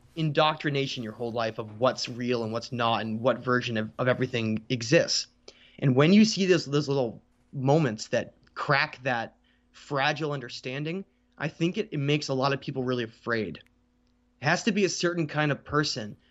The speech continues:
who really is strong enough and open-minded enough to be able to accept those ideas or at least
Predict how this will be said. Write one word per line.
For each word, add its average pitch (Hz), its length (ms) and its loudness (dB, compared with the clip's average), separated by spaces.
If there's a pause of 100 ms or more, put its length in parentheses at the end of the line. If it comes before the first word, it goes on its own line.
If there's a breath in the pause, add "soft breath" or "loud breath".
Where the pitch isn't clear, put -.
(160)
who 160 220 4
really 185 440 4
is 147 160 -2
strong 160 460 2
enough 127 280 -4
and 120 140 -10
open-minded 139 720 0
enough 107 340 -12 (360 soft breath)
to 160 100 0
be 143 220 2
able 202 240 2
to 190 340 -2 (340)
accept 165 520 -2
those 170 260 4
ideas 139 640 2
or 175 180 4
at 175 80 0
least 214 360 2